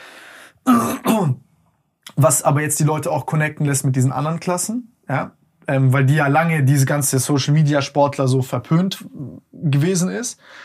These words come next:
Und jetzt ist es halt so, dass ich glaube, dass sich Leute krass satt gesehen haben, weil wie krass kann Natural aussehen so?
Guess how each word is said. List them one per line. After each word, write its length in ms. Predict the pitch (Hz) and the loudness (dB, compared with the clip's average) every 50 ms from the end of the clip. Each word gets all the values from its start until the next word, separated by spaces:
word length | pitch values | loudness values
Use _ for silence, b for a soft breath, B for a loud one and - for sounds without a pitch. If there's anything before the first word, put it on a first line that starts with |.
| B B B B B B B B B B B B B B B _ _ _ _ _ _ _ _ | B B B B B B B B B B B B B B B _ _ _ _ _ _ _ _
Und 760 | - 156 156 156 156 156 156 156 151 147 143 135 - - - _ _ | 0 0 2 2 2 2 2 2 2 2 2 0 -2 -6 -10 _ _
jetzt 640 | - 117 - 127 127 135 - - - - - - - | -10 -4 -2 -2 -2 -2 -2 -4 -6 -6 -8 -6 -4
ist 140 | 170 160 170 | -2 -2 0
es 160 | 165 - - | -2 -2 -2
halt 160 | 170 165 147 | -2 -4 -4
so, 220 | - 170 175 180 | -4 -6 -4 -4
dass 260 | 165 156 151 139 - - | -4 -4 -4 -4 -4 -6
ich 140 | - - | -6 -6
glaube, 260 | - 170 160 165 160 160 | -4 -2 -2 -2 -2 -4
dass 140 | 151 135 | -4 -4
sich 100 | 151 139 - | -4 -4 -4
Leute 220 | 160 175 165 160 - | -4 -4 -6 -6 -8
krass 340 | - - - 190 190 - | -6 -4 -4 -2 -2 -2
satt 220 | - 202 208 - - | -2 -2 -4 -2 -2
gesehen 360 | - 131 120 127 127 123 120 | 0 0 2 2 0 0 0
haben, 180 | 127 135 139 131 | -2 0 0 0
weil 220 | 135 131 127 123 | 0 2 2 2
wie 280 | 135 170 185 185 175 131 | 4 4 4 2 2 0
krass 320 | - - 175 170 - - | 0 -2 -2 -2 -2 -4
kann 220 | - 165 156 156 | -2 0 2 2
Natural 340 | 156 180 180 - - 160 156 | 2 2 0 -2 -4 -4 -2
aussehen 360 | 165 165 156 - - 135 127 | -2 -4 -4 -6 -8 -8 -8
so? 200 | 120 - - 165 | -10 -10 -12 -14